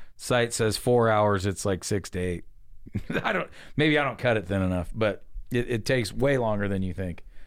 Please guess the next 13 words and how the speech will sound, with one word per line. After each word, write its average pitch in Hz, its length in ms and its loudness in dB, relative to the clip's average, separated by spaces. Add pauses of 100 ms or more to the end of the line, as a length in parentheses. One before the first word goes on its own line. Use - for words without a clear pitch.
(340)
But 123 100 2
I 165 120 2
do, 139 460 4
uh, 110 680 4 (1200)
somebody 170 260 2
gave 131 160 0
me 127 80 2
one 123 120 2
of 117 60 2
those 104 180 2
jerky 113 440 0
guns. 120 540 0 (1300)
And 107 460 2